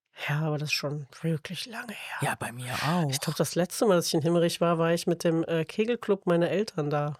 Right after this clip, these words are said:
Speaker 1: Und ich war der Fahrer. <laughs>
Speaker 2: Das ist aber ganz übel.
Speaker 1: Das war auch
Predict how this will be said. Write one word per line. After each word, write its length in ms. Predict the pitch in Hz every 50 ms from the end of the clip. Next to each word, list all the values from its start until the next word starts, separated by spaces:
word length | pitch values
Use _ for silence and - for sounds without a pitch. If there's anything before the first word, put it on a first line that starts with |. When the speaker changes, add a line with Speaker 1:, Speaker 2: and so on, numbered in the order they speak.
| _ _ _
Speaker 1:
Und 160 | - 175 160 175
ich 120 | - -
war 120 | 180 170
der 100 | 160 160
Fahrer. 500 | 147 - - 180 175 175 165 160 160 156 - - - - - _ _ _ _ _ -
<laughs> 1800 | - - - - - - - _ _ - - _ _ _ _ - - - - _ - - - - - _ - - - - - - - - - _ _ _ _ - - _ _ _ -
Speaker 2:
Das 120 | - 123
ist 100 | - -
aber 180 | 190 180 160 131
ganz 320 | 123 120 120 127 123 -
übel. 540 | - - 143 135 120 131 135 135 131 127 123
Speaker 1:
Das 260 | 202 190 180 180 -
war 460 | 226 226 277 269 240 220 190 139 104 - - -
auch 360 | - 185 190 190 190 - -